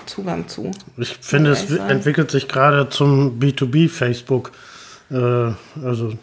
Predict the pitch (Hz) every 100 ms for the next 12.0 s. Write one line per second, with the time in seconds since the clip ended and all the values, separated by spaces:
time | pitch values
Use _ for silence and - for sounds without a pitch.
0 | _ _ - 135 - 139 151 127 143 -
1 | 139 135 143 - 139 139 139 - 131 -
2 | 120 117 139 143 135 127 123 147 - 143
3 | 147 147 139 131 131 123 131 139 127 151
4 | 151 156 147 - - - - - - -
5 | 208 - - 127 - 156 175 160 147 -
6 | 139 143 139 - 131 131 151 147 139 -
7 | 156 - - 143 131 131 202 196 123 139
8 | 131 - 135 135 123 123 123 117 139 143
9 | 135 135 135 127 123 123 135 135 127 135
10 | - - - - - - - - _ _
11 | _ _ - - - 135 131 131 127